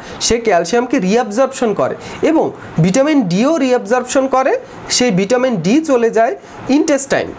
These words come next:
অর্থাৎ আমাদের small ইন্টেস্টাইনে চলে যায়। small intestine সে আবার কি করে? যে ক্যালসিয়ামগুলো খেয়ে থাকি, সেটাকে আবার absorption করে আমাদের এই intestine। এবং এই প্যারাথরমোন আবার চলে যায় হচ্ছে বোনসে, অর্থাৎ হাড়ে।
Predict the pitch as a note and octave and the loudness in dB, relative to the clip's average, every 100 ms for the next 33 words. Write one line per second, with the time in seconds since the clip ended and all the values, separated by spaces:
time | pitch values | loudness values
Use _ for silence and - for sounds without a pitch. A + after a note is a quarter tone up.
0 | - F3+ G3+ A3+ D#4+ - - F3+ G#3 G#3 | -2 -2 0 0 -2 -4 -6 -2 0 0
1 | A#3 A#3 A#3 B3+ C4+ C#4 A#3+ A#3 A#3+ A#3+ | 0 0 0 2 0 0 0 0 0 0
2 | G#3 G3 D#3+ D3 C#3+ C4+ - A3 - E4 | 0 0 0 0 0 0 0 0 2 0
3 | F4 B3 A#3+ C4+ C#4 G3 G#3+ - - - | 0 0 0 0 -2 0 -2 -4 -6 -2
4 | - B3+ B3+ C4+ B3+ A#3+ C4 G#4 A#4+ - | 0 2 0 -2 -2 0 2 0 -2 -8
5 | - E3+ G3 G#3 - F#3+ G3 - C#4+ B3+ | -2 2 2 0 0 2 2 0 0 2
6 | C4+ C4+ - G3 G3+ E3+ B2+ A#2 - - | 0 0 0 -2 0 -4 -4 -6 -6 -2
7 | A3+ A#3 D4 C4+ D#3+ F3+ E4 - - F3+ | 0 0 0 0 0 -2 -4 -6 -2 0
8 | E3+ G#3+ A3+ - A3+ A3 C#4 G4+ - - | 2 0 0 -2 -2 0 -2 -4 -6 -2
9 | G#3 G#3 G3 - G3 G3 F#3 F3 E3 - | 0 0 0 0 0 2 0 2 -2 -2
10 | A#2 G#2 - - - D4+ G#3 B2 - - | -4 -4 -12 -12 -4 -2 0 -2 -6 -4
11 | A#3 C#4+ A3 G#3 C#4+ D4+ C#4+ A#3+ A3+ C#4 | -2 0 0 0 0 -2 -2 0 -2 -2
12 | - F3 B3 C#4+ A#3+ A3+ G#3+ A#3 A#3 A#3+ | -4 0 0 0 0 0 0 -2 -2 -2
13 | C#4 F#3+ F3+ G3+ G3 A#2+ - - D#3+ B3+ | -2 0 2 0 0 -6 -6 -4 -2 -2
14 | B3+ - F3+ D3+ | -4 -4 -2 0